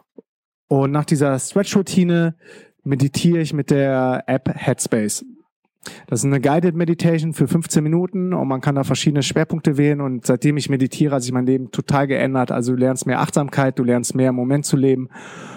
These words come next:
und du lernst auch zu erkennen, was wichtig ist im Leben und du lernst auch mal loszulassen und einfach let go und, äh, dich nicht immer verrückt zu machen. Und,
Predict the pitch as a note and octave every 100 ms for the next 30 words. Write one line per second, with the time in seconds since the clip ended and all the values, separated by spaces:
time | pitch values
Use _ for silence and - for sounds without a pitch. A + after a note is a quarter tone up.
0 | - - - C#3 C3+ C3+ B2 - C3 B2+
1 | C3 C#3+ - - - B2 B2+ B2 - -
2 | C#3+ C3 - C3+ C3 C3 C3 - _ -
3 | - - _ _ _ C3+ B2 D#3+ - F#3+
4 | F#3+ - E3 E3 E3 D3+ C#3+ C#3 D#3+ D#3
5 | D#3+ C#3+ C#3 - _ - _ C3 C3 B2+
6 | A#2+ B2 C#3 - - A#2 G2 G2 A2 G#2+
7 | A#2 B2+ C#3 D3+ B2+ C#3+ - F3 F#3 G#3
8 | A#3 B3 C#3+ C#3+ C#3+ - _ B3+ C#3+ D#3+
9 | D#3 E3 F3 D#3 E3 E3+ - D#3+ D#3 D#3
10 | D#3 - _ _ _ _ - - C#3+ C#3+
11 | C#3+ C#3+ C#3 C#3 -